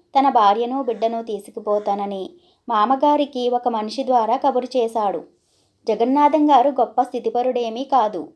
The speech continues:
ఉన్నంతలో ఏ లోటు లేకుండా జీవిస్తున్నా ఆయన ఇంటికి ఒక నౌకరును పెట్టుకోలేకపోయినాడు.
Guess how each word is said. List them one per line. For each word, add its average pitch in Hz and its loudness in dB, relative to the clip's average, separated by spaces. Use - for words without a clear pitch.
ఉన్నంతలో 214 -2
ఏ 233 6
లోటు 226 2
లేకుండా 202 -4
జీవిస్తున్నా 208 -4
ఆయన 269 2
ఇంటికి 247 -2
ఒక 302 4
నౌకరును 240 -2
పెట్టుకోలేకపోయినాడు. 233 -2